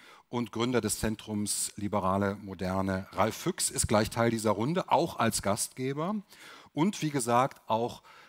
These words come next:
äh, Ihren Input, Ihre Fragen, Ihre Anmerkungen, die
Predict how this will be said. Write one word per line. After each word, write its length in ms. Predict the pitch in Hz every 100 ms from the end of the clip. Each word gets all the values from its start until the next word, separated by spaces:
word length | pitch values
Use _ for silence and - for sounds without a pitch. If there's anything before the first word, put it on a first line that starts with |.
| -
äh, 160 | 113 -
Ihren 380 | 202 202 139 117
Input, 600 | 185 208 - 107 92 -
Ihre 460 | 190 151 135 135 -
Fragen, 760 | - - 107 117 127 120 123 117
Ihre 260 | 120 110
Anmerkungen, 920 | 107 113 98 87 - 101 104 110 113 101
die 320 | 107 107 107